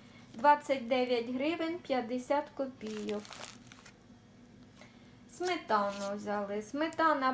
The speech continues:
без акції, п'ятнадцяти процентна, триста двадцять п'ять. Де мені поставити? Отак. Триста двадцять п'ять грам, тридцять вісім гривень сорок копійок.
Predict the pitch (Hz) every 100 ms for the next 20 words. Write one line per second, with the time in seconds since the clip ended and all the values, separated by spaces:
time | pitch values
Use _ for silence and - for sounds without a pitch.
0 | 254 302 285 277 - - 240 226 220 -
1 | - 294 294 311 294 285 311 320 311 254
2 | 247 240 233 226 226 - 277 311 311 311
3 | 277 269 285 330 - - 240 233 254 247
4 | - 233 - - 269 262 233 - - -
5 | - - - - - - - - - 269
6 | - - - 254 247 254 - - - 269
7 | 302 302 220 220 - - - - - 302
8 | 214 285 254 277 277 269 - 277 247 247
9 | 269 349 381 403 - - - - - -
10 | - 320 320 - 302 302 302 294 285 302
11 | 330 349 262 285 - 339 320 262 - 220
12 | - 214 208 208 214 -